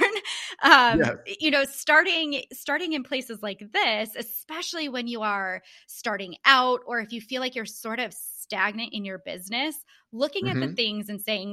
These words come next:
Speaker 1: "What can I do that's not going to require me to spend money on marketing and advertising?" is a, a, a huge relief and is going to provide you so, such a, such a better foundation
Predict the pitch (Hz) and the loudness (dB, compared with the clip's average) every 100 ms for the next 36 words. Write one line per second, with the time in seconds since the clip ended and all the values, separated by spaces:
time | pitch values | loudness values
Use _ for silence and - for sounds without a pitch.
0 | - 208 269 - 427 453 302 240 240 214 | -10 -6 -6 -6 -10 -10 -4 -2 0 0
1 | 196 214 208 214 - 254 254 254 233 196 | 0 -2 0 0 0 -6 -6 -6 -6 -6
2 | 196 190 180 - 190 185 170 170 170 170 | -6 -6 -12 -10 -10 -10 -12 -12 -12 -14
3 | 165 - - - 185 165 165 - 113 - | -12 -12 -8 -4 -4 -4 -10 -8 -8 -8
4 | 110 117 185 - - - - 285 269 240 | -8 -8 -10 -14 -16 -16 2 6 6 6
5 | - 233 - _ _ - 92 - _ _ | -2 -6 -6 _ _ -14 -12 -12 _ _
6 | 247 214 - 302 311 269 285 - _ _ | -10 -10 -4 0 0 0 -6 -10 _ _
7 | _ 208 240 226 220 226 214 160 170 277 | _ -6 -2 -2 -2 -2 -2 0 -2 -4
8 | - _ - - 240 240 208 233 233 262 | -10 _ -10 2 4 4 2 -2 0 0
9 | 254 233 233 208 202 202 196 185 185 - | -4 -6 -4 -2 -2 -2 -6 -8 -8 -8
10 | - - 247 247 214 - 302 349 320 254 | -6 0 0 0 -4 -6 -6 -4 -4 -6
11 | - - 294 311 214 233 262 294 277 240 | -10 -8 -6 -6 -4 0 2 2 0 -2
12 | 208 190 175 170 151 185 | -2 -8 -6 -6 -6 -8